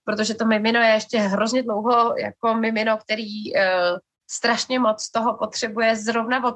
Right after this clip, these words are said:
toho, koho my ještě potřebujeme, jo? E, tak, e,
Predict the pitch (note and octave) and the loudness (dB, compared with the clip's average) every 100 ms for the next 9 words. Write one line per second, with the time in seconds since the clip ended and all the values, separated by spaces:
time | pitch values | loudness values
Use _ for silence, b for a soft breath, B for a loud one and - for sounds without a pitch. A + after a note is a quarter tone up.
0 | - A#3 B3 A#3+ G#3+ A#3 - G#3 - C#4+ | -2 0 0 0 -2 0 -2 -4 -6 -6
1 | - - B3+ B3 E3+ E3 C#4+ - _ - | -4 -2 2 4 4 2 -2 -6 _ -2
2 | E3+ A3+ - _ _ _ _ _ _ _ | -2 -2 -6 _ _ _ _ _ _ _
3 | _ - F3+ F3 F3 - B B B B | _ -2 2 4 2 -2 B B B B
4 | _ - A3 A3+ _ - G#3+ G#3 G3+ G3+ | _ 2 4 2 _ -2 4 4 4 4
5 | F#3+ | 4